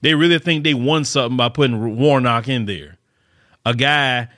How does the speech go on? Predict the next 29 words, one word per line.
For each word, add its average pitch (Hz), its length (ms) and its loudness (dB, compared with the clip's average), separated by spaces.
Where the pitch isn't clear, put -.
who 139 160 0
said 139 240 2
they're 131 140 0
putting 147 280 -4
out 127 300 0
elderly 226 440 0
people 240 360 0
on 185 240 -2
the 151 80 0
streets - 720 -4
out 160 160 2
of 156 40 -8
an 160 80 0
apartment. 160 880 -4
They 196 120 2
thought 240 260 -2
they 254 120 0
won 277 420 2
with 269 100 0
him. 147 600 2
A 156 80 0
so-called 226 580 0
pastor, 226 380 -2
when 196 140 0
you 240 80 0
know 226 140 0
the 185 80 0
Bible 196 380 0
teach 196 380 -4